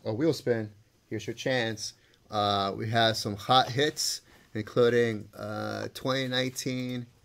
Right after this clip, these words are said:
Retail Optic Basketball Box, twenty nineteen Optic Football Hobby Box, twenty twenty Inception Baseball Box, seventy-six Opeachy Baseball Wax Pack, or ninety-three S P Baseball Pack.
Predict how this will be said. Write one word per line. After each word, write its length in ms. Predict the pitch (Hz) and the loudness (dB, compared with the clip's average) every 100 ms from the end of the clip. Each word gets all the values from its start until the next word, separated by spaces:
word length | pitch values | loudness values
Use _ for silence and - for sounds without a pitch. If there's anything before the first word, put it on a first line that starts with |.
| _ _ _ _ _ _ _ _ _ _ | _ _ _ _ _ _ _ _ _ _
Retail 600 | 117 131 127 147 131 127 | -4 -2 0 2 4 2
Optic 440 | 127 123 - 127 - | 2 0 0 -6 0
Basketball 380 | 127 139 147 135 | 0 0 -2 -2
Box, 400 | 147 143 143 - | 2 2 0 -4
twenty 200 | 123 120 | -4 -2
nineteen 380 | 123 120 127 - | -2 -4 -6 -4
Optic 320 | 120 - 110 | -4 -4 -8
Football 360 | - 120 113 104 | -2 -2 0 -2
Hobby 300 | 131 139 139 | 0 0 -2
Box, 400 | 143 139 135 - | -2 -2 -4 -8
twenty 260 | - 117 | -6 -6
twenty 280 | 113 120 113 | -4 -6 -4
Inception 560 | 107 - 131 127 135 131 | -6 -2 -2 -2 -6 -6
Baseball 440 | 131 139 - 135 | -4 -4 -4 -6
Box, 540 | 135 135 135 - - - _ - _ | -2 0 0 -4 -12 -16 _ -20 _
seventy-six 460 | - 123 117 131 120 | -4 0 0 0 -2
Opeachy 420 | 107 - 120 - | -4 -4 -2 -2
Baseball 460 | 110 120 113 117 95 | -2 -2 -2 -4 -2
Wax 260 | 123 135 - | -2 -2 -4
Pack, 380 | 143 135 135 | 0 0 0
or 180 | 123 113 | -2 -2
ninety-three 680 | 110 117 127 120 117 120 117 120 | -2 -2 -4 -6 -6 -4 -4 -2
S 180 | 117 | -4
P 200 | - 120 | -4 -6
Baseball 520 | 113 - 107 104 107 98 | -4 -2 -4 -2 -6 -6
Pack. 420 | - 104 90 | -6 -6 -6